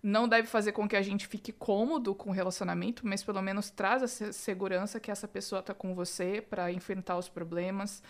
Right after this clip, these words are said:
Compromisso, né? É, permanência, de que os dois vão ficar juntos. Enfim, são várias características que, gente, querendo ou não, ajudam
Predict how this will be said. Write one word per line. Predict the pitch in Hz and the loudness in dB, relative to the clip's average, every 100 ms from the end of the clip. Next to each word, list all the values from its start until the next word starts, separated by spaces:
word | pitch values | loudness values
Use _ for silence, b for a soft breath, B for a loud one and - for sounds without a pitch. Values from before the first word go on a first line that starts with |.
| B B B B - | B B B B 6
Compromisso, | 277 320 339 311 277 226 233 262 - 285 294 - - _ _ _ _ _ _ _ | 8 8 6 6 8 8 4 2 -2 -6 -6 -14 -20 _ _ _ _ _ _ _
né? | 190 185 202 240 B B - | -2 2 2 2 B B 8
É, | 196 196 190 185 190 - | 10 12 12 10 6 4
permanência, | 269 311 330 294 254 226 226 269 - 294 285 294 - _ | 6 8 8 8 8 6 4 2 4 4 4 0 -16 _
de | 208 | -8
que | 190 214 | -4 -4
os | |
dois | 196 208 | 0 2
vão | 208 202 | 2 -2
ficar | 214 185 | 0 -2
juntos. | 180 196 214 226 240 - - B B B | 0 -2 0 0 -2 -4 -10 B B B
Enfim, | - 320 - 247 185 | -2 0 2 0 0
são | - 277 262 | 6 6 8
várias | 262 302 427 392 | 8 8 8 2
características | - 285 233 233 202 175 247 311 254 - 190 180 - b b _ | 2 4 4 2 -2 0 2 0 0 2 2 2 -8 b b _
que, | 247 | -2
gente, | 240 285 254 240 | 0 2 2 0
querendo | - 247 233 285 370 330 | 6 8 8 6 4 6
ou | 269 214 | 6 6
não, | 196 190 196 262 294 185 - B B B B - | 4 2 4 6 4 2 -4 B B B B 6
ajudam | 240 320 320 233 254 311 359 254 190 180 | 10 10 8 4 4 4 4 4 2 0